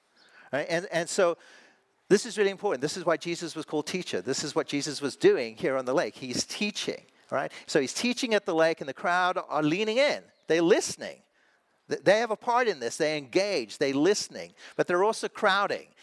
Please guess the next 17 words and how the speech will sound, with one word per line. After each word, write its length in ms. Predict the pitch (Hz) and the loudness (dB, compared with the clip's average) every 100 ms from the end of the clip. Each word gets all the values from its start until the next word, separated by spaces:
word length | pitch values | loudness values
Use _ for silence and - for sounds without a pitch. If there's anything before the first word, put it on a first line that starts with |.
| - - | -14 2
And 80 | |
I 140 | 165 233 | 4 4
imagine, 400 | 226 208 190 190 | 4 2 2 0
it 100 | 185 | 2
doesn't 240 | 185 190 | 2 0
say 140 | 185 196 | 2 2
it 60 | |
in 80 | 180 | 2
the 60 | 165 | -2
text, 360 | 196 190 175 | 0 0 2
but 140 | 170 147 - - | -2 -2 -6 0
as 160 | 170 151 | 2 2
the 80 | |
crowd 340 | - 214 220 233 | -4 0 2 0
is 120 | 180 | -6
pushing 420 | - 233 - 185 | -2 -2 -2 -2
in, 300 | 202 202 170 | 2 2 0